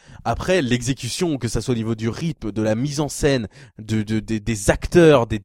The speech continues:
décors, c'est globalement très, très, très mauvais. Euh, ça, euh, le, le seul côté plaisant à voir, c'est que, euh, si vous regardez les deux premiers avant, c'est, c'est, voilà, c'est la fin de l'histoire d'Andy Barclay. Euh, mais vu que c'est un acteur de merde dedans, on s'en fout complètement.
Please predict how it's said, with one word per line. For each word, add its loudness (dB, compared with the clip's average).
décors, 4
c'est 0
globalement 6
très, -2
très, 0
très 0
mauvais. 2
Euh, 4
ça, -2
euh, 4
le, 4
le 0
seul 4
côté 2
plaisant 0
à 4
voir, 4
c'est -2
que, 0
euh, 2
si -6
vous 2
regardez 6
les 4
deux 4
premiers 0
avant, 4
c'est, -10
c'est, -12
voilà, 4
c'est -2
la 4
fin -2
de -2
l'histoire -2
d'Andy -4
Barclay. -2
Euh, 6
mais 0
vu -2
que -8
c'est 2
un 4
acteur 2
de 6
merde 2
dedans, 2
on 0
s'en -8
fout -8
complètement. -6